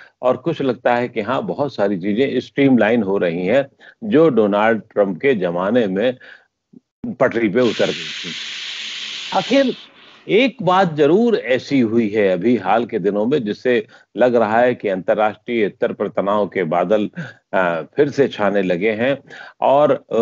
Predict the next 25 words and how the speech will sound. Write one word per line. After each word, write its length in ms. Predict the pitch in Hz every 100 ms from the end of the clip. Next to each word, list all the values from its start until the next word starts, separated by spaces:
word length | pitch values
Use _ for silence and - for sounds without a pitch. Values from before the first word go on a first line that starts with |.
| 117 113
उस 200 | 143 170
बात 380 | 123 107 156 175
की 80 | 190
शुरुआत 440 | - 131 127 165 143
जो 180 | 117
बाइडेन 300 | 101 92 127
साहब 320 | 123 76 98 160
ने 80 |
ही 100 | 135
की। 240 | 90 90 - _ _
जो 140 | 127 151
बाइडेन 260 | 147 170
साहब 220 | 143 147 175
ने 60 |
इस 260 | 175 170 -
तरीके 300 | 214 202 208
से 120 | 139
की 240 | 98 117 135 - - -
कि 200 | 147 139
उन्होंने 400 | 143 190 190 180
एक 460 | 156 127 131 139 123
न्यूज़ 380 | 110 120 160 -
चैनल 420 | 123 110 110 104
एबीसी 480 | 104 92 95 - 123
को, 260 | - 104